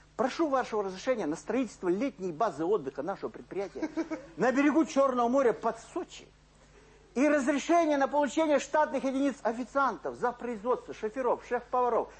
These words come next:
рабочих электров, водопроводчиков и прочих специалистов для обслуживания этой базы отдыха". Резолюция. "Марья Ивановна, подготовьте материалы к сессии на пятницу. Доложить". Директору дайте. Ответ. Нет. Ввиду вышеизложенного дать. Мэру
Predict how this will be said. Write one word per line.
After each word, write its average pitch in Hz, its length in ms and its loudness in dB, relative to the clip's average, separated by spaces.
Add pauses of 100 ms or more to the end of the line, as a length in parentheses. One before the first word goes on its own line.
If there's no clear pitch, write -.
(120)
рабочих 214 460 0
электров, 269 480 0 (120)
водопроводчиков 226 720 0 (100)
и 202 80 -8
прочих 240 440 0
специалистов 240 680 -2 (160)
для 156 160 0
обслуживания 277 640 -2
этой 202 240 0
базы 131 260 -2
отдыха". 101 260 -6 (680)
Резолюция. 180 480 0
"Марья 277 200 4
Ивановна, 311 280 4
подготовьте 208 500 0
материалы 233 400 2
к - 60 -16
сессии 247 400 -2
на 208 100 0
пятницу. - 400 -2
Доложить". 160 400 0 (500)
Директору 240 540 4
дайте. 185 480 2 (140)
Ответ. - 360 0
Нет. 226 160 2 (680)
Ввиду 320 560 4
вышеизложенного 294 760 4
дать. - 440 -2 (1500)
Мэру 277 440 6